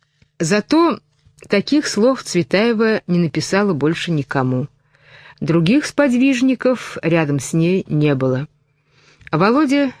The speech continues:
Алексеев исчез в вихре гражданской войны. Когда я уже в наши дни пыталась хоть что-нибудь узнать о нём через московские театральные архивы,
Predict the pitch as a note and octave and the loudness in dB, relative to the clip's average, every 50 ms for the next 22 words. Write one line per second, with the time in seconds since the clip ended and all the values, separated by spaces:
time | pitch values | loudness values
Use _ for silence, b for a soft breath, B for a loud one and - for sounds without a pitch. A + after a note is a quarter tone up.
0 | - - A3+ G#3+ G3 - - - C4 C4 B3+ B3 - - - - G#3+ - - - | -4 -2 0 0 0 -2 -2 -2 0 0 0 -2 -2 -4 -2 -2 -2 -2 -2 -2
1 | - A#3 G#3 - - - E3 D#3 C#3+ E3 F#3 - - F3+ D#3+ D#3 D#3+ E3 D3+ D3 | 0 0 0 -2 -2 -4 -4 -2 0 0 0 0 0 0 0 2 0 0 0 0
2 | D#3+ D#3+ E3 D#3 - - E3 D3+ C#3+ D3+ D3+ D3 C#3 C3 B2 C#3+ - _ _ _ | 0 0 0 -2 -2 -2 -2 0 2 2 2 2 0 -2 -2 -4 -8 _ _ _
3 | _ _ _ _ B B B B B B B B B - G3+ G3 F#3+ G#3+ A3+ A#3 | _ _ _ _ B B B B B B B B B 0 0 2 2 2 2 2
4 | A#3 B3+ A#3+ A3 G3+ - - G#3 G3 G3+ G#3+ G3 G#3+ A3+ A#3 G#3 - - A#3+ G#3 | 2 0 0 0 -2 0 0 0 2 2 2 2 2 2 0 0 -2 -2 -2 0
5 | F#3+ G3+ F3+ E3 - F#3 - - G#3 G3+ F#3+ F#3 - - G#3+ G#3 - - - A3+ | 2 2 0 2 0 -2 0 0 0 0 0 -2 -2 -2 -2 -2 -2 -2 -2 0
6 | G3+ F#3+ F3+ E3 F#3 F3+ - G3 F#3 F#3+ A#3+ C#4+ D#4+ D4 - F#3 D#3+ D#3 D3 C#3+ | 0 2 2 0 0 0 0 0 0 2 0 0 0 0 0 0 0 0 0 0
7 | C3+ C3 C3+ C#3 b b b b b b b b b - D#3 - G3+ F#3 F3 G3+ | 0 -2 -4 -4 b b b b b b b b b -6 -2 0 0 2 2 2
8 | G#3 G#3 - - G3+ F#3+ - - - F3 F3 D#3+ - F#3 F#3+ F3+ - F3+ E3+ E3 | 0 0 0 0 -2 -2 -2 -2 -2 -2 -2 0 0 0 -2 0 0 0 0 0
9 | E3 D#3+ E3 D#3+ - F3 E3 E3+ - - B3 C#4+ D4+ G#3+ E3 C3+ C3 | 0 0 -2 -2 -2 -2 -2 -2 -2 -2 -2 0 0 0 0 -2 -2